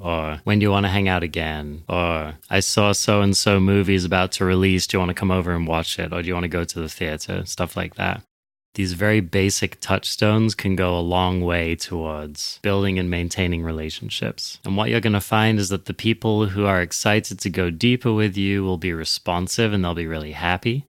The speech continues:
And then some people won't be very responsive. And that may not necessarily mean anything, but it may be part of your process of weeding out people who don't really wanna go deeper with you.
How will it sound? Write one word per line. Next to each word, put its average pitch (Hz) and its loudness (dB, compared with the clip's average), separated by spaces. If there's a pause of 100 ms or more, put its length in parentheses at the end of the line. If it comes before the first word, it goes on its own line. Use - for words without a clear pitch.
(440)
And 98 0
then 101 2
some 107 2
people 104 2
won't 107 2
be 101 2
very 82 0
responsive. 78 -8
And 98 6
that 156 4
may 156 6
not 107 4
necessarily 104 4
mean 85 0
anything, 80 -4
but 85 -2
it 90 -2
may 113 4
be 101 2
part 101 4
of 98 4
your 95 4
process 95 0
of 82 -6
weeding 95 4
out 87 0
people 87 -2
who 82 -4 (100)
don't 101 2
really 98 2
wanna 90 -2
go 85 -6
deeper 92 -2
with 80 -8
you. 92 -8